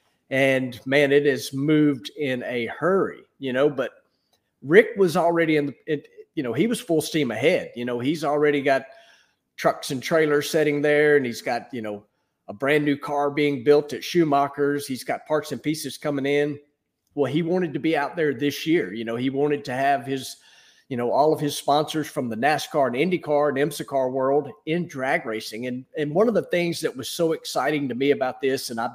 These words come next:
I was, obviously, I've been really fired up about it, is with all those things that, that Rick Ware Racing has going, his biggest selling point to me to, to say, "Yes, I wanna be a part of this," was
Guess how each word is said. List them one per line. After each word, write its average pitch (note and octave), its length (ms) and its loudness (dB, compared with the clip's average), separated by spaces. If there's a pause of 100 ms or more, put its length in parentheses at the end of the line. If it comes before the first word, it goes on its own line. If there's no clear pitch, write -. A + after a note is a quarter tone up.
(120)
I B2 60 -6
was, A#2+ 340 -8
obviously, B2+ 520 -4
I've A#2+ 140 -2
been B2 180 -2
really B2 200 0
fired B2 320 -2
up C3 160 -4
about A2+ 280 -4
it, A#2 140 -6
is C3 520 -4 (360)
with D3+ 220 2 (140)
all E3+ 280 2
those A#3 300 2
things F#3+ 520 -2
that, C3 200 -2 (140)
that B2+ 240 -4
Rick D#3 180 -2
Ware D#3 160 0
Racing C#3+ 460 -2
has B2 260 -8
going, A#2 640 -2 (1120)
his A3+ 300 4
biggest F#3+ 440 4
selling F3 320 0
point D3+ 440 -4
to B2+ 80 -6
me C3 500 -2
to, C3 180 -8
to B2 200 -10
say, C3+ 180 -2
"Yes, C3 400 0
I A#2 80 -2
wanna C3 240 -4
be C3 160 -6
a B2 60 -4
part D3 280 -4
of A2+ 60 -8
this," A#2+ 320 -6
was B2 600 -8